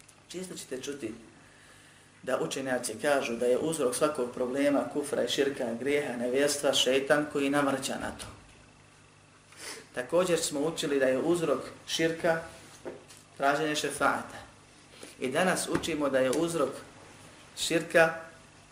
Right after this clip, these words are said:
pretjerivanje u pogledu dobrih ljudi, to je kaburova. Pa šta je sad uzrok? Počinje od šeitana. Sredstvo su kaburovi i priče o dobrim ljudima i njegovim dobrotama.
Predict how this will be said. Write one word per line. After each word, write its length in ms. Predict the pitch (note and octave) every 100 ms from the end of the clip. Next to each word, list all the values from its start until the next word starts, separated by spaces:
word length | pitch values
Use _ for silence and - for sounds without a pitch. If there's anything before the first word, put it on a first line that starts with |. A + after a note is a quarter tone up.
| - - - - -
pretjerivanje 720 | - C#3 C#3 C#3+ D#3+ E3 D#3 C3+
u 120 | B2+
pogledu 340 | D3+ D3 C3
dobrih 380 | B2+ D3 C#3 B2+
ljudi, 300 | B2+ D3+ C#3+
to 80 | C#3+
je 100 | C#3 -
kaburova. 460 | C3+ A#2 A2 A2+ B2+
Pa 80 |
šta 140 | - F#3
je 100 | E3
sad 160 | B2+
uzrok? 260 | A#2 A#2 A2 - - - - - - - - - - - - - - - - - -
Počinje 480 | B2 C3 E3+ E3 F3 F3
od 160 | D#3+
šeitana. 500 | - D3 C3+ B2+ A2+ - - - - - - - - - - _ _ - - - -
Sredstvo 680 | - C3 D3+ - - F#3
su 180 | F#3 F#3 -
kaburovi 540 | E3+ C#3 B2+ A2 A2+ - - - - - -
i 100 | D3
priče 460 | E3 F3 D#3 D3+
o 60 | C#3+
dobrim 380 | D3 C3 C#3 C#3
ljudima 220 | C3+ C3+
i 40 |
njegovim 240 | C3+ C3 A#2
dobrotama. 440 | A2 A2 - -